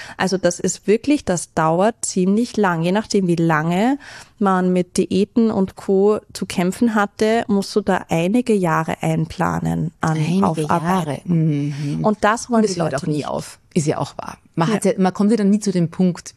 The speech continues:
Speaker 2: „Jetzt hab ich's“, im Gegensatz eben zu den allen anderen Diäten
Speaker 1: Ja.
Speaker 2: und Vorschriften. Ja.
Speaker 1: Es ist halt einfach,
Speaker 2: Mhm.
Speaker 1: es ist ein Prozess, für den muss man bereit sein.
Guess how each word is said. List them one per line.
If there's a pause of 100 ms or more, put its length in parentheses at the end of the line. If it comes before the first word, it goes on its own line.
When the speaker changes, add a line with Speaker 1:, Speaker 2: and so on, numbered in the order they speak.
Speaker 2:
„Jetzt
hab
ich's“,
im
Gegensatz
eben
zu
den
allen
anderen
Diäten
Speaker 1:
Ja.
Speaker 2:
und
Vorschriften.
Ja.
Speaker 1:
Es
ist
halt
einfach,
Speaker 2:
Mhm.
Speaker 1:
es
ist
ein
Prozess,
für
den
muss
man
bereit
sein.